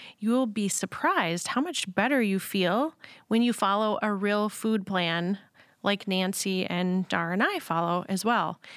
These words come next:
Come in for a two-hour initial consultation and let the nutritionists and dietitians help you eat better to feel better. And we can meet you in person. We can talk to you on the phone,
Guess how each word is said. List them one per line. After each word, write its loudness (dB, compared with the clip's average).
Come 2
in 2
for 2
a 2
two-hour 0
initial 2
consultation -2
and 4
let 0
the 2
nutritionists 2
and 2
dietitians 0
help 0
you 2
eat 2
better 2
to 0
feel 0
better. -2
And 2
we 2
can 0
meet 2
you 0
in -2
person. 0
We 2
can 0
talk 0
to 0
you 4
on 0
the 0
phone, 2